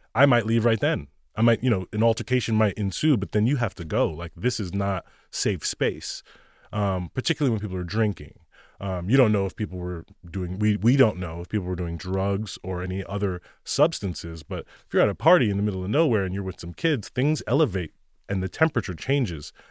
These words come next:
um, very quickly when people are intoxicated. I, I think there's a lot of questions around, uh, around the friends and, and how they left him and what actually happened and who left when.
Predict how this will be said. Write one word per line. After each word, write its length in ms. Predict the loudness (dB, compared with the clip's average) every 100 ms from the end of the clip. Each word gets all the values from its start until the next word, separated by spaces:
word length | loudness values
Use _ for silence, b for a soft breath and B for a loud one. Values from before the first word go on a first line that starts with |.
| b b
um, 260 | -8 -6 -8
very 460 | -10 0 4 6 4
quickly 480 | 2 -2 0 -8 -8
when 160 | -8 -4
people 260 | -4 -4
are 120 | -6
intoxicated. 720 | -6 -8 -10 -10 -14 -14 -16 -20 B B B B -10
I, 200 | -2 0
I 40 |
think 140 | 4 4
there's 160 | 4
a 40 | 6
lot 200 | 4 4
of 100 | 2
questions 540 | -2 0 -2 -2 -2 0
around, 480 | 2 2 0 -2 -8
uh, 280 | -4 -2 -2 0
around 240 | 2 4
the 60 | 2
friends 420 | 2 2 2 0
and, 200 | -2 -4
and 120 | -2 -2
how 240 | 0 2
they 80 | 4
left 300 | 2 0 -2
him 120 | -2
and 180 | -2 0
what 160 | -2 0
actually 480 | -2 -2 0 0 0
happened 360 | -2 -2 -4
and 100 | -4 -8
who 260 | 0 2 4
left 400 | 2 0 -2 -4
when. 440 | 0 2 2 -2